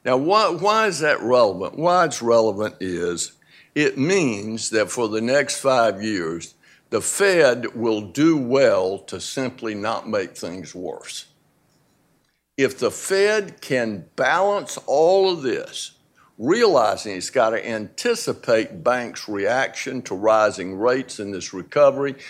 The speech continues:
it's got to anticipate changes in velocity. Uh, if it can do that and not let either interest rates spike and kill the recovery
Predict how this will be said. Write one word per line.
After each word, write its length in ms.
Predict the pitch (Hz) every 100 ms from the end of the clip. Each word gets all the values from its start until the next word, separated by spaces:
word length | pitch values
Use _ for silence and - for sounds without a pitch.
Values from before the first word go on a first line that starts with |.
| - -
it's 120 | -
got 200 | 127 110
to 100 | 107
anticipate 880 | 95 92 170 170 165 - 147 123 -
changes 540 | 123 110 110 90 90
in 140 | 87
velocity. 800 | 80 82 113 143 139 165 147 143 - _ _ _ _ _ - - _ 120
Uh, 300 | 110 107 104 -
if 280 | 123 - 196
it 260 | 202 202
can 340 | - 131 110 101
do 280 | 175 226
that 440 | 196 170 165 165 -
and 320 | 123 110 107
not 380 | 131 180 180 135
let 400 | 143 143 131 -
either 500 | 131 131 117 107 101 - _ _
interest 480 | 165 190 - 175 -
rates 340 | 147 135 110 -
spike 640 | - - 151 156 160 -
and 160 | 101 92
kill 380 | - 165 175 160
the 100 | 156
recovery 760 | 147 135 123 113 98 104 101